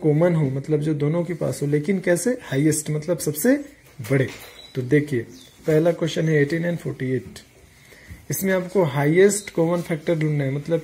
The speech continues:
कि ऐसा factor जो common है, मतलब जो दोनों के पास है, एटीन और फ़ोर्टी एट के पास, लेकिन जो highest है, मतलब कि सबसे बड़ा है। तो देखिए एटीन के factors मैंने सबसे पहले लिखे, वन, टू, थ्री, सिक्स, नाइन, eighteen।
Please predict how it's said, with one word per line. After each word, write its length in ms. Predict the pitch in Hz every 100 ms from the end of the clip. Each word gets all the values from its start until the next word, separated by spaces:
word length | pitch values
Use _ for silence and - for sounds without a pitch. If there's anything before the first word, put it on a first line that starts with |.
| -
कि 180 | 214 214 - - - - - -
ऐसा 260 | 160 151 180
factor 340 | 185 175 185
जो 160 | 175 175
common 400 | - 185 175 165
है, 40 |
मतलब 240 | 156 165 165
जो 120 | 170
दोनों 320 | 160 160 170
के 120 | 170 185
पास 340 | 170 156 143
है, 60 | 143
एटीन 280 | 139 156 165
और 80 |
फ़ोर्टी 300 | 151 170 156
एट 120 | 165 160
के 120 | 147
पास, 280 | 139 131 151
लेकिन 340 | 151 151 214
जो 160 | 175 165
highest 540 | 135 131 147 147 -
है, 180 | 120 127
मतलब 240 | 127 147
कि 120 | 139 143
सबसे 300 | 143 - 147
बड़ा 220 | 135 135
है। 160 | 117 - _ _ _ -
तो 60 |
देखिए 420 | 131 156 - 127 - - - - - - - - - - - -
एटीन 280 | 151 196
के 100 | 196
factors 420 | 185 180 170 180 175
मैंने 240 | 170 170
सबसे 280 | 170 151 175
पहले 260 | 170 165
लिखे, 300 | 165 165 202 226 - - - -
वन, 560 | 127 135 139 147 160 170 156
टू, 400 | 151 143 147 160 180 -
थ्री, 460 | 147 135 139 156 175
सिक्स, 580 | - 151 147 151 - 151
नाइन, 400 | 135 131 147 160
eighteen। 280 | 151 214